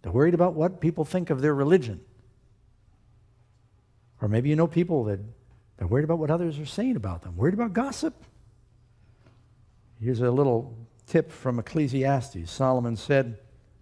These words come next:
chapter seven, verse twenty-one, "Do not take to heart everything people say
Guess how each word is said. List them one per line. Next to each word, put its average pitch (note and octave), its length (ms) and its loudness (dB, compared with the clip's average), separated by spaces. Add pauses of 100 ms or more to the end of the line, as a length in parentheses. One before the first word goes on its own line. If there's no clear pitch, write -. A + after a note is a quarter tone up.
(320)
chapter A2 340 -2
seven, G#2 340 -4
verse G2+ 180 -6
twenty-one, G#2+ 500 -2 (800)
"Do B3+ 180 8
not G#3+ 300 4
take E3 320 2
to D3 80 0
heart D3 460 2
everything D#3+ 500 2
people A2+ 380 -2
say F#2 580 -4